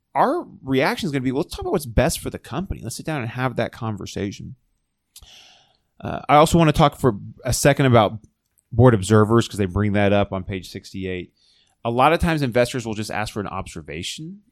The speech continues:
right, and not a full board seat, which I think is smart as an early stage investor for a couple reasons. One, if you're not a board member, then you don't have the same fiduciary obligations that a board member has. Two,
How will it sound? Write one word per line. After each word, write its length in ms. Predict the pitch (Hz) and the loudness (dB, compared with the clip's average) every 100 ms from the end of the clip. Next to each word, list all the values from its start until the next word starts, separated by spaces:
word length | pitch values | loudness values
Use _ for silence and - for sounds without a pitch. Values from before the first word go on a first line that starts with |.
| - | -8
right, 300 | 165 196 - | -6 -6 -8
and 140 | 202 | -8
not 100 | 202 | -6
a 60 | 190 | -6
full 220 | - 101 | -6 -6
board 580 | 87 90 92 123 170 196 | -4 -4 -4 -6 -10 -14
seat, 340 | - 170 202 _ | -10 -10 -10 _
which 200 | - 113 - | -12 -10 -8
I 120 | 180 | -8
think 120 | 220 | -6
is 140 | 123 | -6
smart 400 | - 87 87 110 - | -6 -10 -12 -12 -12
as 140 | 98 | -14
an 80 | 92 | -10
early 160 | 104 | -10
stage 240 | 98 - 90 | -12 -12 -14
investor 360 | 85 87 92 | -14 -14 -14
for 40 | 98 | -16
a 60 | |
couple 240 | - 98 85 | -16 -16 -14
reasons. 320 | 82 82 87 | -14 -16 -12
One, 340 | 90 107 98 95 - - _ | -6 -4 -4 -6 -16 -20 _
if 140 | - | -18
you're 60 | 82 | -12
not 180 | 78 | -8
a 40 | 208 | -8
board 320 | 196 117 117 | -4 -2 -2
member, 280 | 101 92 85 | -4 -8 -10
then 160 | 82 | -10
you 100 | 82 | -10
don't 200 | 87 98 | -8 -10
have 300 | 104 98 92 | -10 -10 -10
the 140 | 85 82 | -12 -14
same 340 | - - 90 | -12 -10 -10
fiduciary 520 | 82 82 85 - 80 | -10 -10 -10 -8 -10
obligations 500 | 80 76 65 76 82 | -10 -12 -14 -16 -16
that 100 | 78 | -16
a 40 | 73 | -16
board 280 | 69 69 69 | -16 -18 -18
member 300 | 60 53 50 50 | -20 -20 _ _
has. 160 | 50 - _ _ _ _ _ | _ -20 _ _ _ _ _
Two, 440 | - 143 131 127 | -4 0 2 2